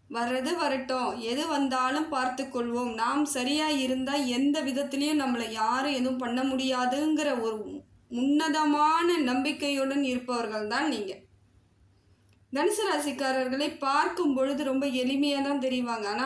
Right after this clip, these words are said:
அவங்க கிட்ட பேசும் பொழுது, பழகும் பொழுது தான் தெரியுங்க, அவங்க எவ்வளோ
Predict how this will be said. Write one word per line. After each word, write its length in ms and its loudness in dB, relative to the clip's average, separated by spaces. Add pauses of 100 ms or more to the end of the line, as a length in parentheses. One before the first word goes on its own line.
(100)
அவங்க 260 -2
கிட்ட 260 -6
பேசும் 540 0
பொழுது, 300 0
பழகும் 500 0
பொழுது 280 0
தான் 180 0
தெரியுங்க, 360 -2
அவங்க 380 0
எவ்வளோ 420 -2